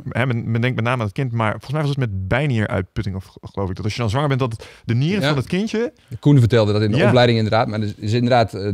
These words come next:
Speaker 3: er is ook, eh, literatuur beschikbaar als je, en er wordt ook in sommige boeken beschreven, dat, eh, de moeder voelt zich aan het eind van de zwangerschap vaak heel erg goed,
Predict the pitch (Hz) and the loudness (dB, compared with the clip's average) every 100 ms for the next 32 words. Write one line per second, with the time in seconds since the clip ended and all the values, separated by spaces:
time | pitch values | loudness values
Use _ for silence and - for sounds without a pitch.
0 | 98 104 104 92 104 95 92 107 101 95 | -2 0 0 0 -4 -4 -4 -4 -4 -2
1 | - 90 87 - 101 95 92 95 101 92 | -2 -4 -4 -4 -4 -4 -4 -6 -4 -4
2 | 90 92 _ - 90 90 90 90 104 82 | -4 -8 _ -10 -6 -2 -2 0 0 0
3 | 90 104 90 87 95 85 92 - - _ | -2 -4 -6 -6 -4 -4 -4 -8 -14 _
4 | - 92 - 101 92 92 92 92 107 131 | -8 -8 -4 -2 0 0 -2 0 2 2
5 | - 110 104 101 120 123 107 95 117 117 | 0 -4 -4 -4 -6 -6 -4 -4 -2 0
6 | - 95 110 98 95 98 90 - 151 - | -2 0 0 0 0 0 -2 -4 -4 -6